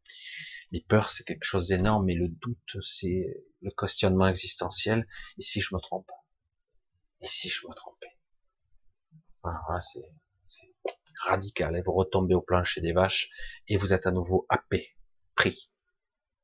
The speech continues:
incorporé. Donc le, le but, c'est de ça. J'ai parlé de beaucoup de choses là ce soir, euh, pas mal. Euh, je suis parti un petit peu dans tous les sens, mais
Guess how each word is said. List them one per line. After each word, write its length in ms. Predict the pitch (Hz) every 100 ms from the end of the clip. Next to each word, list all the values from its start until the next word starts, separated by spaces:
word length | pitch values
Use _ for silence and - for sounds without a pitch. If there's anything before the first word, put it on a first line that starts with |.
| -
incorporé. 760 | 101 92 92 - 98 82 - _ _ _ _ _ _ _ - - - - 107
Donc 260 | 101 -
le, 260 | 98 98 95
le 140 | 104
but, 260 | 113 160 -
c'est 200 | - -
de 60 |
ça. 280 | - - - _ _ _ _ - - - - - _ _ _ _ - - - - - -
J'ai 100 | 95
parlé 200 | 107 120
de 40 | 117
beaucoup 200 | 120 -
de 60 |
choses 300 | - 110 87
là 140 | 85 85
ce 160 | -
soir, 420 | - 113 107 90 82
euh, 160 | 85 -
pas 120 | 98
mal. 260 | 98 107 123 _ _ _ - - - - _ _ _ _ _ - 143
Euh, 40 | 113 98 98 98 - - _ _ _ _ _ _ _ _ _ _ _ _ _ _ 480 - - -
je 80 | -
suis 100 | -
parti 300 | 85 - 104
un 60 | 95
petit 200 | - 95
peu 200 | 104 101 95
dans 240 | 98 95 95
tous 180 | - 95
les 80 | 92
sens, 500 | - 110 113 - 90
mais 200 | 87